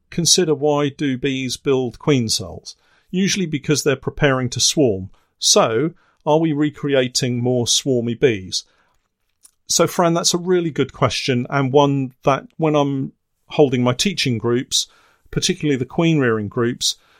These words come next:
uh, with beekeepers who've not raised queens before,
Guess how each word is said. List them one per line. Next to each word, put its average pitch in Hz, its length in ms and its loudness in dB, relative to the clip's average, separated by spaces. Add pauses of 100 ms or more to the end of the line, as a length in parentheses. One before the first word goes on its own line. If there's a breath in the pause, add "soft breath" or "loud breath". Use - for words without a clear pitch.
(280 soft breath)
uh, 123 60 0
with 123 400 0
beekeepers 135 560 0
who've 127 200 -4
not 143 180 0
raised 120 320 -2
queens 139 260 0
before, 107 500 -6